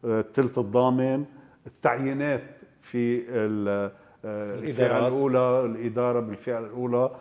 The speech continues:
Speaker 1: خاصة حاكمية مصرف لبنان وقيادة الجيش، أنه ما يراه حزب الله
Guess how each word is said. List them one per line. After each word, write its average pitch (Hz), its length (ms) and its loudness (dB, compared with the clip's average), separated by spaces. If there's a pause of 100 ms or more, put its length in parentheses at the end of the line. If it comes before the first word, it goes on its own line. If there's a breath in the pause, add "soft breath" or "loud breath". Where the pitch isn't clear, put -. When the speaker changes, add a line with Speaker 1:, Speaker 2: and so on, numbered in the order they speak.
(200 loud breath)
Speaker 1:
خاصة 135 640 2
حاكمية 127 580 -4
مصرف 107 340 -10
لبنان 113 380 -4
وقيادة 113 320 -4 (100)
الجيش، 120 520 -2 (360 loud breath)
أنه 120 300 0 (600 loud breath)
ما 135 200 4
يراه 143 560 6
حزب 117 360 -6
الله 123 340 2